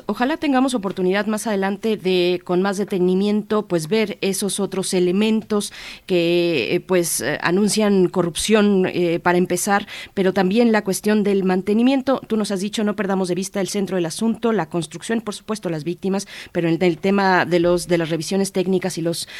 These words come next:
reportes técnicos, el, el asunto de la con-, de la construcción. Pero, bueno, sería importante sí detenernos un poco más en el mantenimiento. El gobierno capitalino, como lo has dicho, demuestra, eh,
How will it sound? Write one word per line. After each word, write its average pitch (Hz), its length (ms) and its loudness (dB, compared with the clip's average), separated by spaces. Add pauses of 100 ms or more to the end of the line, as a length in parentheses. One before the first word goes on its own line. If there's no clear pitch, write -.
(120)
reportes 185 440 -4
técnicos, 190 600 -2
el, 170 260 2
el 170 140 0
asunto 202 300 -2
de 202 60 2
la 185 100 0
con-, 143 260 -4
de 180 120 0
la 165 240 2
construcción. 214 680 -2 (380)
Pero, 196 380 4
bueno, 220 360 2
sería 202 360 -2
importante 220 460 -2
sí 233 360 0
detenernos 214 680 0
un 214 80 -4
poco 214 240 -2
más 214 260 0
en 196 80 0
el 180 140 2
mantenimiento. 202 880 0 (300)
El 180 100 0
gobierno 196 600 2
capitalino, 190 520 0
como 190 160 2
lo 180 80 4
has 185 80 -2
dicho, 208 280 -4
demuestra, 190 680 0
eh, 160 540 -4